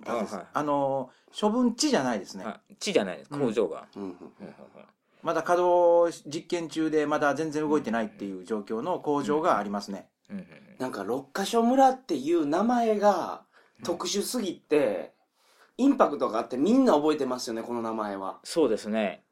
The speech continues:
Speaker 2: 八つ墓村みたいな感じで。
Speaker 3: <laughs> そうそうそうそうそう。
Speaker 2: ね。
Speaker 3: 確かに。確かに。
Speaker 2: そうなんですよ。特に村とかになると何かあるっていうんで。
Speaker 3: はい。六ヶ所村ってなんかね。
Speaker 2: うん。それで調べてたら、
Speaker 3: うん。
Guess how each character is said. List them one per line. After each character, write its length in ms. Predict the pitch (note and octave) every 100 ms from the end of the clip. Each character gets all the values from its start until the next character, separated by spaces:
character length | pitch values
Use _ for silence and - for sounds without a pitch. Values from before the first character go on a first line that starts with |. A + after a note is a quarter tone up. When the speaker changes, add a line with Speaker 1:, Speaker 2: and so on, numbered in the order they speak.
| B2
Speaker 2:
八 120 | D3
つ 120 | D#3
墓 180 | D#3 E3+
村 260 | E3 D#3 D#3+
み 80 | E3+
た 80 | A#2+
い 60 |
な 40 | G2+
感 140 | A#2
じ 120 | A3
で。 20 |
Speaker 3:
<laughs> 100 | C4
そ 60 | D#4+
う 40 |
そ 200 | - D4+
う 20 | D4
そ 220 | B3 C4
う 40 |
そ 200 | - A3+
う 20 |
そ 360 | A3+ - A3 F#3
う。 40 |
Speaker 2:
ね。 200 | C4+ F#3+ -
Speaker 3:
確 260 | C4 -
か 120 | A3 F3
に。 200 | C3+ - - - -
確 80 | -
か 60 | E3+
に。 60 |
Speaker 2:
そ 180 | - F3
う 20 |
な 60 | D#3
ん 40 | A#2
で 40 |
す 40 | A2+
よ。 40 |
特 220 | - -
に 80 | C#3+
村 320 | C3 G3+ A3
と 80 | D3
か 140 | B2+ A2
に 80 |
な 80 | G#2+
る 80 | G#2+
と 180 | C3 A2
何 280 | C#3+ D#3 -
か 180 | G2+
あ 80 | G#2+
る 60 | A2+
っ 20 |
て 160 | - G#2
い 40 |
う 60 | F#2+
ん 80 |
で。 60 | F2
Speaker 3:
は 100 | G#2+
い。 80 | E2+ - - -
六 300 | E3 G#3 -
ヶ 120 | G#3+
所 160 | A3 B3+
村 240 | C#4 D4
っ 120 | C#4+
て 100 | E3+
な 100 | B2+
ん 80 | B2+
か 140 | A2+
ね。 280 | G#2+ E3 E3+ G#2
Speaker 2:
う 20 |
ん。 440 | G#2 F2 D2 C#2 _ _ _ _ _ _
そ 160 | - C4+
れ 100 | C#4+
で 120 | C#4
調 280 | - C4 B3+
べ 100 | B3+
て 120 | B3
た 140 | B3 A#2
ら、 360 | B2 A#2 F2
Speaker 3:
う 40 | B2
ん。 280 | G#2+ E2